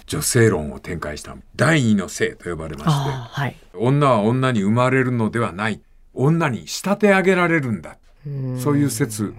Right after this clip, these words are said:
Speaker 1: の方であります。
Speaker 2: はい。
Speaker 1: 実存的立場から自由を奪われた性である、女性は。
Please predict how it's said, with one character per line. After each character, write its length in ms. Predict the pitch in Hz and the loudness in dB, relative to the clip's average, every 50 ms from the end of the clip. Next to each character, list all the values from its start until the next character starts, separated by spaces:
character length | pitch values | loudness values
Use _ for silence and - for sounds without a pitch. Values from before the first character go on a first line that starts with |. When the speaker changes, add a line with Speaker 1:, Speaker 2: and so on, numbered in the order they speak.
| - | -10
Speaker 1:
の 140 | 98 95 104 | -8 -8 -8
方 340 | - - - - - 90 85 | -8 -10 -14 -8 -6 -6 -4
で 180 | 80 78 73 - - | -4 -4 -6 -8 -12
あ 80 | - - | -12 -8
り 100 | 85 71 | -8 -8
ま 100 | 65 - | -8 -10
す。 80 | - - - - - - - - | -12 -16 -18 -18 -20 -20 -20 -16
Speaker 2:
は 220 | - - 151 160 156 | -4 -2 0 0 0
い。 100 | 143 143 - - - - - - - - _ - | -2 -6 -12 -20 -20 -20 -20 -20 -20 -18 _ -10
Speaker 1:
実 400 | 76 92 98 - - - 139 131 | -6 -4 -2 -2 0 2 2 2
存 60 | 120 | 2
的 260 | 104 117 - - - | 0 -4 -6 -8 -14
立 200 | 104 - - 120 | -14 -10 -6 -2
場 120 | 117 113 113 | -2 -2 -2
か 100 | - 98 | -2 -4
ら 100 | 87 85 | -4 -6
自 280 | 85 78 82 113 151 | -6 -4 -2 0 2
由 280 | 180 196 202 202 202 196 | 2 4 4 4 6 6
を 140 | 180 160 147 | 6 6 4
奪 200 | 139 127 123 143 | 2 2 2 2
わ 40 | 139 | 2
れ 140 | 135 131 127 | 2 0 -2
た 100 | - 120 | -4 -8
性 260 | - - 170 175 160 | -4 0 2 2 2
で 140 | 110 104 90 | 2 0 -4
あ 60 | 80 78 | -4 -6
る、 80 | - _ - 85 | -10 _ -20 -16
女 180 | 90 95 107 | -6 -6 -6
性 220 | 104 - - 98 92 | -6 -4 -6 -4 -4
は。 180 | 87 76 - | -4 -8 -10